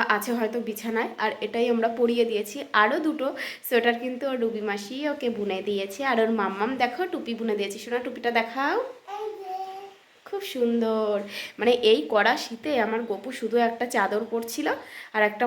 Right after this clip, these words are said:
Speaker 1: পাতলা সুতির জামা পরছিল। এখন মানে, মানে কি বলবো, ঈশ্বর দয়া করেছে, করুণা করেছে আর কি। কি সুন্দর একটা ড্রেসও আমি পেয়ে গেছি, আর এই যে বোনেরাও দিচ্ছে সব তৈরি করে, বেশ সুন্দর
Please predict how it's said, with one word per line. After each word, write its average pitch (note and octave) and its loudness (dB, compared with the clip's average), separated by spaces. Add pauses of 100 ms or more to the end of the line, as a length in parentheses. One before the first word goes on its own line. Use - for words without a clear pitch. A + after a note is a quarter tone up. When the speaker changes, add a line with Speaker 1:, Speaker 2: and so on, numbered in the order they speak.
Speaker 1:
পাতলা A3+ 4
সুতির B3 -2
জামা G3 2
পরছিল। G3+ -8 (100)
এখন A3+ -4 (120)
মানে, G#3 0 (440)
মানে F#3+ -6 (100)
কি B3+ -6 (120)
বলবো, G3+ 2 (580)
ঈশ্বর C4 0 (100)
দয়া G#3+ 8
করেছে, G3 0 (100)
করুণা G3+ -4
করেছে G3 -10
আর F#3+ -10
কি। G#3 -10 (240)
কি - -12 (100)
সুন্দর G3+ -2 (100)
একটা A3+ -4 (100)
ড্রেসও G3 -6
আমি A3+ 2
পেয়ে G3 -2
গেছি, G#3 -6 (120)
আর G3+ -2
এই F#3 -8
যে A#3+ -6 (100)
বোনেরাও G3 -2 (100)
দিচ্ছে G3+ -10 (100)
সব G#3+ -2 (140)
তৈরি F#3 -6
করে, A#3+ 4 (480)
বেশ G3+ -4
সুন্দর G#3 0